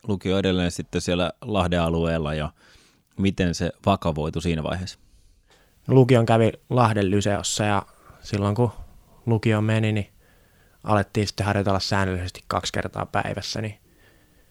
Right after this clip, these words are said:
Speaker 2: silloin tuli semmonen kehityshyppäys oikeastaan, että alkoi niinku paini ehkä kiinnostaa siinä mielessäkin, että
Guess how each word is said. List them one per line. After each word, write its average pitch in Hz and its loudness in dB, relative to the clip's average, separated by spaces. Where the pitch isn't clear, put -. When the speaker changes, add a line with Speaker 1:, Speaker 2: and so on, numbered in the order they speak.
Speaker 2:
silloin 104 0
tuli 104 2
semmonen 107 0
kehityshyppäys 107 2
oikeastaan, - -2
että - -16
alkoi 98 0
niinku 98 -2
paini 117 6
ehkä 107 0
kiinnostaa 117 6
siinä 110 2
mielessäkin, 104 0
että 107 -4